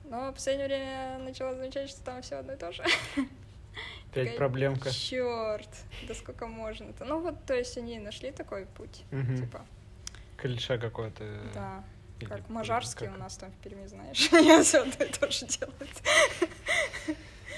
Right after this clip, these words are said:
Speaker 1: Вот. Ам.
Speaker 2: Существует какой-то, я не знаю, союз диджиталистов, <laughs> или как ты говорила?
Speaker 1: Вот, кстати, нет. Я думаю, нет.
Speaker 2: Ну, короче, это всё так на просторах интернета держится.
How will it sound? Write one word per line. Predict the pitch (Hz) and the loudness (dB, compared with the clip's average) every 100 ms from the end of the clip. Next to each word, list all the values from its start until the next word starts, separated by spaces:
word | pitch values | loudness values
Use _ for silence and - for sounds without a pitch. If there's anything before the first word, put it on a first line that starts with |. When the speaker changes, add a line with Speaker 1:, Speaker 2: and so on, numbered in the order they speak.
| 587 - - - - - - | -10 -10 -14 -16 -16 -14 -12
Speaker 1:
Вот. | 208 247 - - 302 - - 587 587 - - - - - - | -6 -2 4 8 8 6 -6 -6 -6 -10 -14 -16 -16 -14 -6
Ам. | 240 247 240 233 220 208 - - - - - - - - - - - - | 0 2 2 0 -4 -8 -14 -16 -12 -14 -14 -20 -20 -18 -18 -18 -18 -14
Speaker 2:
Существует | - 135 - 147 170 180 | -6 -4 0 8 8 6
какой-то, | - 160 151 143 127 120 113 104 | 4 6 6 6 4 4 2 -4
я | 104 | -6
не | 104 | -6
знаю, | 104 104 | -8 -8
союз | - - - - 117 143 156 - - | -10 -10 -6 -2 2 4 4 2 0
диджиталистов, | 151 156 143 151 147 - 147 135 131 131 131 123 139 - 147 123 - 151 | 4 4 6 6 6 6 6 8 4 2 2 0 -2 -2 -2 -2 -6 -6
<laughs> | 120 - 147 | -2 -2 -4
или | 147 - - | -8 -10 -10
как | - 127 | -8 -6
ты | 131 | -6
говорила? | 131 131 127 123 123 131 | -2 -2 -2 -6 -8 -8
Speaker 1:
Вот, | - | -8
кстати, | - - 262 254 | -2 2 4 2
нет. | 277 240 202 - - - | -4 -2 -6 -8 -12 -8
Я | 220 | -8
думаю, | 233 233 | -6 -6
нет. | 226 185 - - - - - - - - | -6 -8 -12 -16 -18 -18 -18 -18 -16 -8
Speaker 2:
Ну, | 170 | 0
короче, | 151 139 135 | 4 4 4
это | 127 120 | 0 -4
всё | - | -6
так | 120 117 104 - | -2 -2 -4 -6
на | 117 113 | -4 -4
просторах | 104 117 - 117 113 | -4 -6 -4 -4 -4
интернета | 123 117 113 110 98 | -4 -4 -4 -6 -6
держится. | 107 110 - | -6 -8 -10